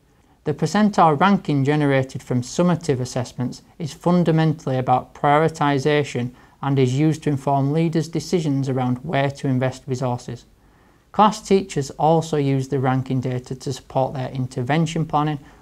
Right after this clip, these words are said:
which is focused on critical knowledge gaps and misconceptions. Once students start to sit global assessments, usually at the end of year five,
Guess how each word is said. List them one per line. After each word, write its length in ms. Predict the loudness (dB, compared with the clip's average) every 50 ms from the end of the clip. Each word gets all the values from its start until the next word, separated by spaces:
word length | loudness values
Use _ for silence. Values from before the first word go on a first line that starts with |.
| -16 _
which 240 | -10 -8 -6 -4 -4
is 80 | -4 -2
focused 580 | 0 2 2 2 0 -2 -4 -4 -4 -4 -4
on 180 | -4 -4 -4 -4
critical 560 | -2 -2 -2 -2 -2 -4 -6 -2 0 0 2
knowledge 360 | 2 2 4 2 2 0 -2
gaps 380 | -4 -4 -4 -4 -6 -8 -20 -20 _ _ _ _ _ _ -6
and 180 | -2 0 2 2
misconceptions. 1080 | 2 0 -2 -6 -6 -4 -2 -2 -2 -2 -4 -6 -6 -10 -8 -8 -6 -6 -8 -10 -16 _ _ _ _ _ _ _ _ _ _ _ _ _ _ _ _ _ _ -2
Once 280 | 2 4 4 4 4
students 440 | 2 0 4 4 4 4 2 0 -4
start 360 | -2 0 2 2 2 0 -2
to 100 | -8 -8
sit 280 | -6 -4 -4 -6 -4 0
global 340 | 4 4 6 6 4 2 -2
assessments, 580 | -6 -6 -6 -6 -6 -6 -6 -6 -6 -8 -14 -20 _ _ -6
usually 360 | -2 0 2 2 2 2 2
at 60 | 2 2
the 100 | 2 2
end 200 | 2 4 4 2
of 140 | 2 2
year 160 | 2 0 0 0
five, 540 | 0 2 2 4 4 4 4 2 0 -2